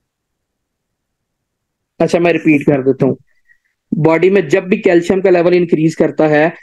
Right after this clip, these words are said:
तो ये जाके क्या करता है, Enzyme की activation करवा देता है, ठीक है। specifically किस enzyme को ये activate कर सकता है, तो आपने बताना है कि ये जो हमारे pancreas के enzyme होते हैं, एक दि-, मैं आपको इधर repeat कर देता हूँ दोबारा। ये देखें, ये for example,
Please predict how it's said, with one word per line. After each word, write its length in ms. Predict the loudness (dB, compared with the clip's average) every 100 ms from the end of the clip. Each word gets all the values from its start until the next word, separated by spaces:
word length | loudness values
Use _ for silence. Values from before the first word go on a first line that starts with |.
| _ 0
तो 140 | 2
ये 180 | 4 2
जाके 400 | 2 0 0 -2
क्या 180 | 0 0
करता 360 | -2 -2 0
है, 180 | 0 -2 0
Enzyme 400 | 0 2 2 0
की 260 | 0 -2 -2
activation 580 | -6 0 0 2 0 0
करवा 300 | 0 0 0
देता 300 | -2 -2 -4
है, 160 | -4 -10 -16 -2
ठीक 180 | 0 2
है। 420 | 0 -2 -12 -20 _
specifically 840 | -6 -2 -2 0 0 0 2 2 2
किस 300 | 2 0 2
enzyme 360 | 2 2 2
को 120 | 2
ये 140 | 2 2
activate 440 | 2 0 2 2
कर 160 | 0 -2
सकता 300 | -2 -2 -2
है, 80 | 0
तो 120 | 0
आपने 300 | 0 0 0
बताना 400 | 0 -2 0 0
है 160 | 0 -4 -14 _ 0
कि 60 |
ये 140 | 2 2
जो 140 | 2
हमारे 280 | 2 2 0
pancreas 840 | 0 -2 0 0 2 0 0 0
के 100 | 2
enzyme 300 | 2 2 0
होते 180 | 0 0
हैं, 100 | -2 -2
एक 160 | -2
दि-, 140 | 0 0
मैं 140 | 0
आपको 160 | 2 0
इधर 160 | 2
repeat 280 | 2 2 -2
कर 120 | 0
देता 220 | -2 0
हूँ 80 | 0
दोबारा। 220 | 2 2
ये 100 | 2
देखें, 260 | 0 -2 -6 -12 -20 -14 0
ये 140 | 0
for 180 | 2 0
example, 460 | 2 0 2 0